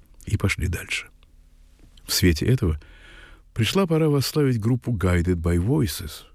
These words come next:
и её бессменного вагоновожатого Роберта Полларда. Ведомые голосами начали играть аж в восемьдесят третьем году и не перестают по сей день. Ну, периодически разбегаются,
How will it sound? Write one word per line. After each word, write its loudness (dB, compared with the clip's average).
и 0
её 4
бессменного 2
вагоновожатого 0
Роберта 0
Полларда. -4
Ведомые 2
голосами 0
начали 2
играть 0
аж -2
в -4
восемьдесят 2
третьем 2
году 0
и 2
не 4
перестают 0
по -2
сей 2
день. 2
Ну, 0
периодически 0
разбегаются, 0